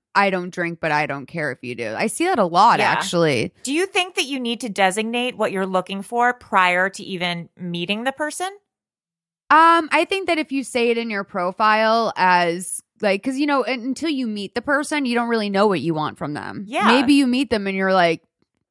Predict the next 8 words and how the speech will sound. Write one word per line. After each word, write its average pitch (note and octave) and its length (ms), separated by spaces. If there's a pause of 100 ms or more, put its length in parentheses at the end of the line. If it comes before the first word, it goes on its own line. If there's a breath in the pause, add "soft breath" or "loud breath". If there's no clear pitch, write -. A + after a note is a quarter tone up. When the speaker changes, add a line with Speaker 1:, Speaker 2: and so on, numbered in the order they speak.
(380)
Speaker 1:
"Let's G#3 180
go A3 120
to G#3+ 80
Bone G3+ 320
Town." C#3+ 520
Or F#3+ 80
Speaker 2:
Right. A3 140
Speaker 1:
like, G#3 280